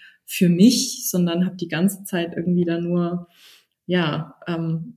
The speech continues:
also ich, ja, ich hab irgendwie dann den Zugriff ganz drauf verloren und, ähm, deswegen stelle ich da jetzt auch einiges um, eben, dass ich dann wieder sagen kann, okay, das ist jetzt ein Bereich, der ist jetzt, der steht einfach für sich und in dem muss ich,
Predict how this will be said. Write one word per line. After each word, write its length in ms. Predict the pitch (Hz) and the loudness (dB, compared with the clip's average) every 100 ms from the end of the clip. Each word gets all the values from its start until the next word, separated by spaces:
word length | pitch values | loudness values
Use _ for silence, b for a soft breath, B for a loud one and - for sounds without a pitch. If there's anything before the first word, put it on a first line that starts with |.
| _ | _
also 220 | - 165 113 | -4 -2 -2
ich, 120 | - | -2
ja, 220 | 185 180 | 0 2
ich 80 | 165 | 0
hab 120 | 175 | 0
irgendwie 220 | 180 175 | 4 4
dann 140 | 170 165 | 4 0
den 100 | 170 | -2
Zugriff 300 | - 180 175 | -4 -6 -6
ganz 220 | 160 165 | -6 -6
drauf 240 | - 165 | -8 -12
verloren 360 | 175 165 165 160 | -8 -4 -4 -4
und, 300 | 156 160 - | -6 -8 -10
ähm, 200 | 170 165 | -12 -8
deswegen 400 | 160 160 165 165 | -8 -4 0 0
stelle 320 | 165 - 147 | 0 2 4
ich 80 | 180 | 4
da 100 | 165 | 4
jetzt 160 | 156 156 | -2 -4
auch 140 | 160 | -8
einiges 420 | - 160 165 160 - | -4 0 0 -2 -2
um, 200 | 165 170 | -2 0
eben, 240 | 147 160 | 2 2
dass 220 | 180 175 | 0 -2
ich 80 | - | -4
dann 160 | 170 165 | -4 -2
wieder 180 | 165 165 | -2 -4
sagen 380 | 175 156 170 | -4 -2 0
kann, 280 | 185 190 175 | 2 2 2
okay, 220 | 170 - 180 | 0 -2 -2
das 160 | 170 | 0
ist 100 | 175 | 0
jetzt 180 | 170 - | -2 -2
ein 60 | 175 | -2
Bereich, 500 | 165 165 170 180 - B B B - | 0 2 2 2 -2 B B B 0
der 100 | - | 0
ist 120 | - | 0
jetzt, 340 | 339 - - | -2 -4 -8
der 80 | 180 | -6
steht 300 | - 208 208 | 0 2 2
einfach 240 | 165 165 - | 0 -4 -8
für 120 | 170 | -8
sich 480 | - 196 185 - - | -2 -2 -2 -6 -6
und 200 | 160 160 | -4 -2
in 100 | 160 | 0
dem 140 | 165 | 2
muss 240 | 165 165 | 2 -2
ich, 340 | 175 - - | -6 -8 -14